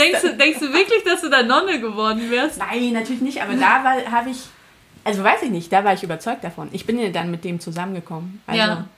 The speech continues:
Speaker 1: Und
Speaker 2: ich
Speaker 1: du hast
Speaker 2: weiß
Speaker 1: aber
Speaker 2: nicht, ob,
Speaker 1: gedacht,
Speaker 2: ich
Speaker 1: wenn
Speaker 2: weiß nicht, ob das die beste Wahl war. Der wollte unbedingt Diktator werden. <laughs>
Speaker 1: Okay.
Speaker 2: Insofern.
Speaker 1: Okay.
Speaker 2: Ähm,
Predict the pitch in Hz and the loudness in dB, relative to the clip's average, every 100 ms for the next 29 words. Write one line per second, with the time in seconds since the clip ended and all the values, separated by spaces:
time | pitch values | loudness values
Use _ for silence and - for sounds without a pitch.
0 | _ _ - - _ 214 220 233 262 254 | _ _ -20 -20 _ -8 2 2 4 2
1 | 254 254 254 262 247 247 254 240 214 220 | 4 4 2 0 -2 -2 -2 -2 -4 -4
2 | 220 208 196 196 202 175 185 190 147 147 | -6 -4 -4 -4 -6 -4 -2 -4 -6 -10
3 | 156 165 170 170 185 170 175 170 175 - | -10 -10 -10 -10 -10 -10 -10 -10 -14 -12
4 | 175 202 - 160 147 - 247 - - - | -6 -4 -4 -10 -8 -6 -6 -8 -18 -20
5 | - - 311 311 415 220 - 196 196 240 | -2 2 4 4 2 2 0 0 -4 -6
6 | - _ 220 - 214 214 - 156 165 - | -14 _ -6 -2 0 0 2 2 0 -6
7 | - 240 233 220 233 170 165 165 170 170 | -8 -4 0 0 2 2 4 4 4 4
8 | 165 | 2